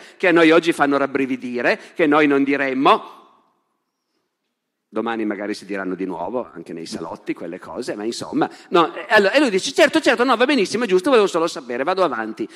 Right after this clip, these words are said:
E poi, e poi cominciano telefonate in cui lui mi dice: "Benissimo, Barbero, questo libro glielo farò pubblicare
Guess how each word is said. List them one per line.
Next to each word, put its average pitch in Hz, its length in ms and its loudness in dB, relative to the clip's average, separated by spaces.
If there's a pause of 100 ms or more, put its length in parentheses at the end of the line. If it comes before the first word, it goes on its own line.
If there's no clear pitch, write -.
(200)
E - 140 0
poi, 285 360 4
e 214 60 8
poi 285 160 6
cominciano 214 460 4
telefonate 247 580 2
in 294 100 0
cui 214 140 0
lui 208 140 4
mi 208 80 2
dice: 175 200 2
"Benissimo, 196 440 4
Barbero, 143 420 2 (220)
questo 220 280 4
libro 294 460 4 (280)
glielo 202 200 4
farò 240 240 2
pubblicare 254 680 0